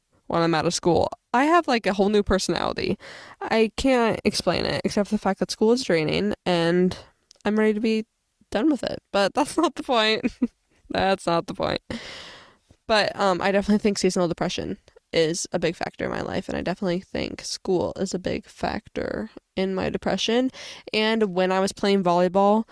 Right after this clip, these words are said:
volleyball was also a very big factor in my depression.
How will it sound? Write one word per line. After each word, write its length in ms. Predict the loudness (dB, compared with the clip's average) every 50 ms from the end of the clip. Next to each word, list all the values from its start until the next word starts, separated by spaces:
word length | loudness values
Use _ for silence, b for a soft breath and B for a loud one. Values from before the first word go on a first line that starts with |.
| b b b -2
volleyball 600 | 0 2 4 4 6 4 4 4 4 4 4 4
was 160 | 2 2 2 0
also 360 | 0 0 0 2 2 2 4
a 120 | 4 2
very 280 | 2 2 0 2 0 0
big 220 | 0 -2 -4 -4
factor 340 | -4 -6 -4 -4 -2 0 0
in 100 | 0 0
my 120 | 0 -2
depression. 600 | -2 -4 -4 -4 -4 -2 0 0 2 2 2 0